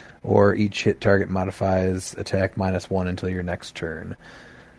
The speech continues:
Uh, and then he gets, like, steel energy later in the dial as well. Um, but what's really cool is his, uh, trait, the chest-mounted Bifrost, which is super senses.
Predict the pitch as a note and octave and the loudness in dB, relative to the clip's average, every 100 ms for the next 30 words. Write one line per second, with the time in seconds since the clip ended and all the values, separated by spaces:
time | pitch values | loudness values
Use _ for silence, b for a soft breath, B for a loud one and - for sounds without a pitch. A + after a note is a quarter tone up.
0 | b - F3 - A#2 G#2+ G2 F#2+ G2 F#2 | b -10 -8 -6 0 4 4 4 4 2
1 | - - - F#2+ F2+ F2 F#2 F#2 G2+ F#2+ | 0 0 4 6 6 4 4 2 2 4
2 | F#2+ F#2+ F#2+ F#2 F#2 F2+ F#2 F#2 F2+ F#2 | 4 4 4 2 2 0 -2 2 4 4
3 | F#2 - b b b G2 G2+ G2+ F#2+ F#2 | 0 -6 b b b 4 6 6 4 4
4 | F2+ A#2+ A#2 - G#2+ G#2 G2 G2+ F#2+ F#2 | 6 8 8 8 8 8 6 4 4 6
5 | F#2+ F#2 F2 - G#2+ G#2 F2 F#2 - G2+ | 8 8 6 2 6 6 4 -2 2 2
6 | - G2 F#2 F2+ F2 F2 F#2 - G#2+ A2+ | 2 0 0 -4 0 2 2 4 4 4
7 | - - - F#2 F#2+ F#2+ F2+ - G2+ A2+ | 0 -14 -14 -10 -6 -6 -4 -2 0 2
8 | - B2 A#2+ B2+ B2 | 4 2 4 2 2